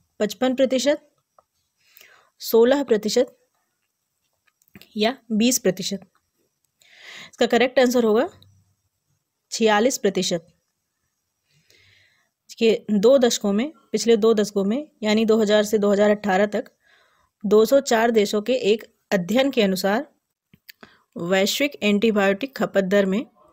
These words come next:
छियालीस प्रतिशत की वृद्धि हुई है। और जो यह डेटा है, यह डेटा Global Research on Antimicrobial Resistance प्रोजेक्ट द्वारा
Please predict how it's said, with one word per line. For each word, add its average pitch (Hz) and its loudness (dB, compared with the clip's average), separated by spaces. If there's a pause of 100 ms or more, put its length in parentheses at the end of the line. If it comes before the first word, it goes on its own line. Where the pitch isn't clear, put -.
(140)
छियालीस 208 0
प्रतिशत 196 -2
की 254 -4
वृद्धि 190 -2
हुई 185 -2
है। 196 -10 (1300)
और 196 2
जो 202 2
यह 214 2
डेटा 196 0
है, 240 -4 (220)
यह 202 0
डेटा 214 0
Global 208 0
Research 220 -2
on 202 -4 (220)
Antimicrobial 196 -2
Resistance 202 -4
प्रोजेक्ट 202 -4
द्वारा 190 -2